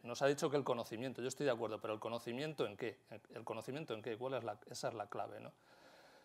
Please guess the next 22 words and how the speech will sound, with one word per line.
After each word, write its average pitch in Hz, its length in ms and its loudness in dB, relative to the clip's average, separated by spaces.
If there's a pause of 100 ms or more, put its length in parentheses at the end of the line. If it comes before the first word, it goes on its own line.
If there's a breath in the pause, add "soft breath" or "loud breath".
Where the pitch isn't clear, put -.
(160 loud breath)
Yo 139 120 4
hablaría 165 320 8
de, 160 60 4 (120)
mm, 135 400 -6
materia 147 460 4
prima 160 280 2
como 135 140 2
información 123 720 0
o 135 40 -2
materia 123 440 2
prima 139 260 0
como 113 240 0
procesos. - 640 -6
Hay 127 100 0
una 147 160 0
serie 143 220 0
de 135 100 2
tecnologías 117 680 -2
tics - 360 -6
que 117 120 -4
son 127 240 -8
transversales. 123 800 0